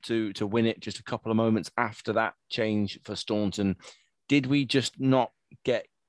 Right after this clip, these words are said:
going? Was there a moment? Did we just take a couple of minutes to feel sorry for ourselves? 'Cause it was, I mean, it's a,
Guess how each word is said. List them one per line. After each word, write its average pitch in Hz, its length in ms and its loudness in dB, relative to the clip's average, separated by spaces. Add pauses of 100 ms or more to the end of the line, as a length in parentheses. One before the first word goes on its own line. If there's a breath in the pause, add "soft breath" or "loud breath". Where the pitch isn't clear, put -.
(140)
going? 165 560 2
Was 120 160 -2
there 110 200 2
a 107 60 2
moment? 110 420 0
Did 104 160 -6
we 101 80 -8
just 104 260 -4
take 104 220 -6
a 98 40 -16
couple 101 280 -4
of 98 60 0
minutes 98 220 -2
to - 80 -12
feel 87 160 -8
sorry 120 300 2
for 120 160 0
ourselves? 113 680 0 (560)
'Cause 113 160 0
it 107 100 0
was, - 180 -12
I 95 60 -2
mean, 92 160 -2
it's - 140 -6
a, 87 180 -2